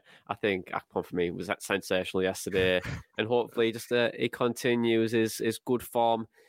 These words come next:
Speaker 1: in the coming weeks. But just before we move on to Hull, I just wanna quickly mention, uh, the Motor Neuron Disease Association. Uh, we are still raising money, uh, for our charity this year. We're trying to hit three thousand pounds, and it is probably the last episode of Motor Neuron Disease Awareness Month, so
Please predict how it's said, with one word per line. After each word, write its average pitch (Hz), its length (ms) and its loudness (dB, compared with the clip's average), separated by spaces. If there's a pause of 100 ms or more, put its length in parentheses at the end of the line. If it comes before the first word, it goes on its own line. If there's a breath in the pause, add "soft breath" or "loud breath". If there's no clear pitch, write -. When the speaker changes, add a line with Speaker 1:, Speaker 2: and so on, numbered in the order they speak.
(180 soft breath)
Speaker 1:
in 117 180 2
the 117 80 2
coming 120 380 0
weeks. 120 260 2
But 117 120 2
just - 120 -2
before 143 260 0
we 127 80 2
move 120 140 4
on 113 80 0
to 95 80 -4
Hull, 113 180 2
I 110 40 2
just - 120 -4
wanna 107 140 2
quickly 107 240 -4
mention, 98 500 0
uh, 95 200 2
the 98 60 2
Motor 98 220 0
Neuron 95 180 2
Disease 95 360 0
Association. 110 800 0 (300 loud breath)
Uh, 117 100 4
we 135 120 4
are 135 160 4
still 127 300 -4
raising 123 340 2
money, 120 340 2
uh, 104 280 2
for 101 360 2
our 98 200 2
charity 95 340 0
this 101 240 -2
year. 98 100 2
We're 95 60 0
trying 98 200 -2
to 98 40 -14
hit 92 160 -4
three 98 240 0
thousand 92 500 -2
pounds, 104 360 0
and 110 80 0
it - 60 -4
is 113 200 0 (340 soft breath)
probably 117 180 0
the 107 100 0
last 113 440 -4
episode 101 640 2
of 95 260 2
Motor 95 220 2
Neuron 98 160 -2
Disease 95 240 0
Awareness 98 420 0
Month, 104 220 0
so 101 320 0